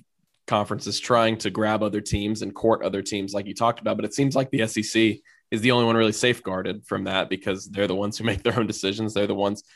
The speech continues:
who have all the money. Uh, Chris, twenty twenty-five is, is that figure, that number that's gonna be thrown out there a lot as it pertains to the Big Twelve rights with Oklahoma and Texas. But like you mentioned, that they can pay a buyout, correct, to get out of that before twenty twenty-five. And,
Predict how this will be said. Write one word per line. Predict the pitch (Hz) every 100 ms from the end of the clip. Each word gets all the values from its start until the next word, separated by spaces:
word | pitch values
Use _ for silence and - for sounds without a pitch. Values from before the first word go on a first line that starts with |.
| - -
who | 113
have | 113
all | 113 98
the |
money. | 98 110 95 95 -
Uh, | 101 98 101 -
Chris, | 143 127 -
twenty | 139 156
twenty-five | 147 131 117 113 113 104
is, | 101 -
is | 110 104
that | 104 - -
figure, | 110 113 107
that | 101 87
number | 101 104 101
that's | 98 -
gonna | 107
be | 104
thrown | 104 104 104 101
out | 98 98
there | 95 95 - _ _
a | -
lot | 101 98 95 - 104
as | 101
it | 90 - _ -
pertains | 104 104 101 101
to | 98
the | 98
Big | 101 98
Twelve | 101 98 101
rights | 104 98 -
with | 98 - - _
Oklahoma | 95 95 101 98 98
and | 101
Texas. | 101 98 - 95
But | - 98 - _ _ _ _
like | 123 123
you | 123 110
mentioned, | 113 117 - 101 98 95
that | 80
they | 110 110
can | 107
pay | 117 104
a |
buyout, | 85 107 98 90 62 -
correct, | - 104 101 - -
to |
get | 95 101
out | 98 98
of |
that | 101 92
before | 101 - 107
twenty | 104 107 107
twenty-five. | - 107 107 107
And, | 104